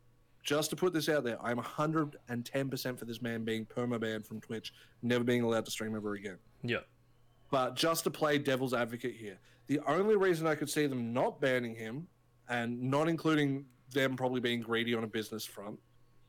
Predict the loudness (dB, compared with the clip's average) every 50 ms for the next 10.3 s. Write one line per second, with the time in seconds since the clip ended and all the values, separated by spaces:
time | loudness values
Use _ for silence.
0 | -10 -4 -2 -2 0 0 0 0 2 2 0 0 0 0 0 0 0 0 -2 -2
1 | -4 -4 -2 -2 -2 0 0 -2 -4 -4 -4 -6 -6 -6 -4 -4 -4 -2 0 0
2 | 0 0 0 -2 -2 -4 -6 -10 -6 -4 -4 -4 -4 -6 -8 -10 -6 -4 -2 0
3 | 0 -2 -2 -4 -4 -4 -6 -4 -4 -2 -2 -2 -2 0 2 0 2 2 0 0
4 | 0 0 0 0 -2 -4 -4 -4 -4 -4 -6 -6 -4 -6 -6 -8 -10 -6 -4 -4
5 | -4 -4 -2 -2 0 0 2 4 4 6 6 6 6 8 8 8 8 6 4 2
6 | 0 0 -2 -4 -2 0 0 2 2 0 0 -2 -2 -4 -8 -16 -20 -20 -18 -6
7 | -2 -2 0 0 0 0 0 -2 -2 -2 -2 -4 -4 -4 -8 -10 -10 -12 -12 -12
8 | -16 -20 -20 -20 -20 -20 -20 -20 _ _ -4 -2 -2 -2 -2 -4 -6 -8 -10 -12
9 | -8 -6 -4 -4 -4 -2 2 2 4 4 4 4 2 2 0 -2 -6 -10 -10 -10
10 | -10 -6 -4 -4 -4